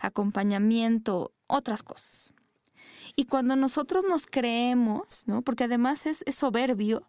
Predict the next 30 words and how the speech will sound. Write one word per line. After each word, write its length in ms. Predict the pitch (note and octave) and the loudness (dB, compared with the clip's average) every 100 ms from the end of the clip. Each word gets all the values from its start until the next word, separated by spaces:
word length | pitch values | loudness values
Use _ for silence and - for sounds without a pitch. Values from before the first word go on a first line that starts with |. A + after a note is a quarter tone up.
| _ - - | _ -20 -6
esta 240 | A#3 - | -4 0
idea 340 | B3 A3 A3 A3 | 0 2 0 -2
de 100 | A3 | -2
pensar 440 | F#3 F#3+ G3 G3+ | -2 -2 -2 -2
que 140 | A3 G#3+ | -2 -2
co-, 260 | G#3 G3 - - _ | -4 -4 -8 -20 _
que 120 | - A3+ | -2 2
gracias 520 | B3 D4+ - E4 B3 | 0 0 0 0 0
a 80 | G#3+ | 4
mí 280 | A#3 C4+ B4 - _ _ _ | 4 4 0 -8 _ _ _
una 200 | B3 B3 | 2 2
persona 480 | A#3+ A3+ G#3 A3+ A3+ | 2 -2 0 0 2
va 80 | A3 | 0
a 40 | |
tener 320 | G#3+ G#3+ G#3+ G#3+ | 2 2 4 2
o 40 | |
no 120 | G#3 | 2
va 80 | G3+ | 0
a 40 | |
tener 300 | - G3 F#3+ | -2 -2 -2
satisfacción 640 | G3+ G#3 G#3 - F#3 A3 A3+ | -4 -6 -6 -6 -4 0 0
y 40 | |
que 100 | G#3+ | 0
es 120 | G#3 | -2
enteramente 680 | G#3 G#3 G#3 G#3 G#3 G3 G#3 | -2 0 0 0 0 -2 0
mi 100 | G#3 | 0
responsabilidad. 880 | G3 F#3 - F#3+ G3+ G3+ G#3 A3 A3 - - - - - | 0 -8 -6 -8 -4 -2 0 0 -2 -8 -20 -20 -20 -4
Hace 420 | C4 C#4 E4 D#4 - _ _ _ _ _ _ - | -2 2 2 0 -2 _ _ _ _ _ _ 0
algún 260 | D4 A3 | 2 0
tiempo, 380 | F#3 F3+ G3 D#4+ | 0 -2 -2 -4